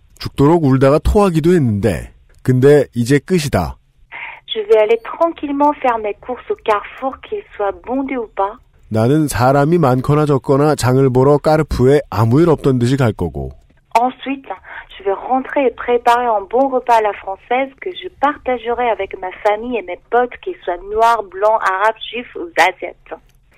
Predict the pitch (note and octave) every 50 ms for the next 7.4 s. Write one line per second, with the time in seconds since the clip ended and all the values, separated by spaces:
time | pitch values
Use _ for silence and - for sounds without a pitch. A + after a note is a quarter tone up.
0 | _ _ - - A#2+ A#2+ A2+ B2+ B2 A#2+ A#2 A#2+ F#3 F#3 - - - B2+ D3 C#3+
1 | C#3 C3+ B2+ A#2 D3+ D3+ C#3 - - - - D#3+ D#3 D3+ C#3 - C#3 A#2+ - D3+
2 | C#3 - - - B2 B2 A#2+ G#2 A#2 A#2+ C3 C#3+ D3 D3 C#3+ C3+ C3+ C3+ C#3 D3
3 | B2 D3+ D3+ - C3+ A#2+ - - A2+ E2 B1+ A1+ - - - - - - _ _
4 | _ _ _ _ _ _ _ - - A#2 B2 A#2+ A#2 A2+ A#2 C#3 D#3 D#3+ C3+ G#2+
5 | B2+ C3+ C#3 C3 - - C3+ B2 C#3 - - - C3+ C3+ B2 - - E3+ E3 D3+
6 | D3 B2+ B2 A#2 A2+ B2+ C3 B2 A#2+ A2 A2 A#2 A#2+ C#3 C#3+ C3 B2+ C3 B2+ -
7 | B2+ A#2 - - - G1+ G1+